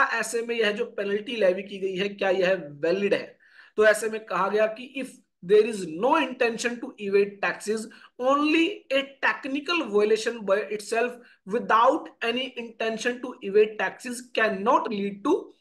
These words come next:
imposition of penalty, कि अगर कोई non compliance है तो इसका मतलब ये नहीं है कि पेनल्टी levy की ही जाएगी। तो यहाँ पर fact of the cases के अंदर जो इलाहाबाद हाई कोर्ट है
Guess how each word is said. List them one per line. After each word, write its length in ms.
imposition 640
of 200
penalty, 340
कि 120
अगर 440
कोई 260
non 300
compliance 680
है 120
तो 140
इसका 300
मतलब 380
ये 180
नहीं 280
है 60
कि 120
पेनल्टी 500
levy 420
की 120
ही 260
जाएगी। 520
तो 40
यहाँ 240
पर 280
fact 320
of 100
the 60
cases 260
के 120
अंदर 220
जो 360
इलाहाबाद 380
हाई 160
कोर्ट 280
है 100